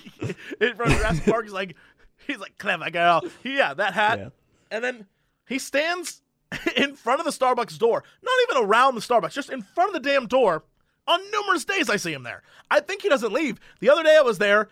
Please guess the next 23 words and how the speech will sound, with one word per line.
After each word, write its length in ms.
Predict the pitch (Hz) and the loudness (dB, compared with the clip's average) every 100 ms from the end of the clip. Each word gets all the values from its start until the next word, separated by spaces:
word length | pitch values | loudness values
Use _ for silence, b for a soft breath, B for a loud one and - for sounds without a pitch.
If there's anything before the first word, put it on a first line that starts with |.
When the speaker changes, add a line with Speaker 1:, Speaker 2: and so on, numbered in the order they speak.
| b | b
Speaker 1:
he 100 | - | -12
came 280 | 262 302 320 | -4 -2 2
out 60 | 285 | 2
of 60 | |
the 60 | 269 | 2
bathroom. 320 | 285 339 233 | 4 2 2
I 80 | 233 | -2
think 220 | 359 392 | -4 -6
he 100 | 277 | -6
showered 480 | - - 269 277 285 | -6 2 2 4 4
up 160 | 349 | 2
in 140 | - - | -2 -8
there. 220 | 135 101 b b | -10 -10 b b
So 240 | - 269 254 | -2 0 0
he's 220 | 269 214 | -4 -10
definitely, 460 | - 339 - 294 | -4 -4 -2 -2
like, 160 | 254 233 | -2 -4
just 160 | 214 202 | -6 -6
a 40 | |
crazy 280 | 202 190 175 | -2 -2 -2
homeless 300 | 156 139 123 | -8 -10 -6
dude. 100 | 113 | 0
Speaker 2:
Yeah. 180 | 98 | 0